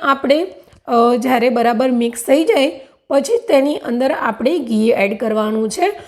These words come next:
તો અહીંયા હું એક ટીસ્પૂન જેટલું ઘી એડ કરી લઈશ. તમે ગુંદરને પહેલાં ઘીની અંદર શેકીને પણ બનાવી શકો છો,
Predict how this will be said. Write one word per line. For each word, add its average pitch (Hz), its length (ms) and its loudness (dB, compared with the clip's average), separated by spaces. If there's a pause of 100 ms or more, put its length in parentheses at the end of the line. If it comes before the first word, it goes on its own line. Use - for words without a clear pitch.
(260)
તો 311 160 6
અહીંયા 311 420 0
હું 302 300 0 (120)
એક 302 260 -4
ટીસ્પૂન 277 500 0
જેટલું 285 460 0
ઘી 220 220 0 (120)
એડ 208 200 0
કરી 226 280 0
લઈશ. 294 340 4 (1900)
તમે 320 260 2
ગુંદરને 269 520 0
પહેલાં 247 440 0
ઘીની 240 340 0
અંદર 240 440 -2
શેકીને 240 560 0
પણ 277 260 -2
બનાવી 226 400 0
શકો 226 320 -4
છો, 349 300 -2